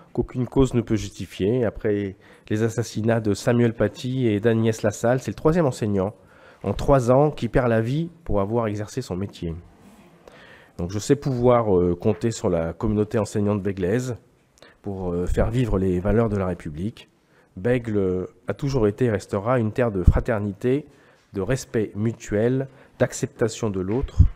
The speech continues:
et de son histoire, ce que nous en pouvons être, euh, fiers. Le,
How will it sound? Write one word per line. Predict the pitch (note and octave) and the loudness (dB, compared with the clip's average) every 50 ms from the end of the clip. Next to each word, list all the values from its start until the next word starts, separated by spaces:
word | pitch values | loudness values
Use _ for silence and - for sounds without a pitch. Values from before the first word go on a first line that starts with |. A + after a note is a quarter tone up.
| - E2+ | -4 -10
et | F2 F2 F2 | -8 -6 -6
de | F2+ F#2+ | -6 -8
son | - - G#2 | -6 -6 -6
histoire, | F#2+ F2+ - - F#2+ G2 A#2 B2+ A2+ | -6 -6 -8 -8 -4 -4 -4 -4 -4
ce | - - - | -8 -14 -16
que | - G#2 F#2 F2+ - - _ _ _ _ _ _ _ - - - _ _ | -12 -12 -12 -12 -12 -16 _ _ _ _ _ _ _ -20 -20 -20 _ _
nous | - F#2+ F#2 F2+ | -12 -6 -6 -6
en | E2+ | -4
pouvons | - - A2+ A2+ B2+ C3 - | -4 -4 -2 0 0 0 2
être, | A#2 B2+ B2 - - - F2 | 0 -2 -2 -2 -4 -4 -4
euh, | D#2 D2+ D2 C#2+ C#2 C#2+ C2+ C2 - - - _ _ _ _ | -4 -4 -6 -6 -8 -10 -12 -14 -16 -20 -20 _ _ _ _
fiers. | _ - - - B2 G#2 F2 D2+ - - - - _ _ _ _ _ _ _ _ _ _ _ _ _ _ _ _ _ _ _ _ _ _ _ _ _ _ _ _ _ _ _ _ _ _ _ _ - _ _ _ _ _ _ - - _ _ _ _ _ - | _ -20 -8 -4 -4 -4 -4 -6 -10 -18 -20 -20 _ _ _ _ _ _ _ _ _ _ _ _ _ _ _ _ _ _ _ _ _ _ _ _ _ _ _ _ _ _ _ _ _ _ _ _ -20 _ _ _ _ _ _ -20 -20 _ _ _ _ _ -8
Le, | - G2+ G#2 G#2 G#2+ G#2 G#2 G2+ G2+ G2 G2+ G2+ G2 G2 G2 G2 G2 F#2+ G2 G2 F#2+ F2+ F2+ F2 F2 E2+ E2 E2 D#2+ E2 E2 E2+ F#2+ | -6 -4 -2 0 2 2 2 2 2 2 0 0 0 0 0 0 -2 -2 -2 -2 -2 -2 -4 -4 -4 -4 -4 -4 -6 -6 -8 -8 -10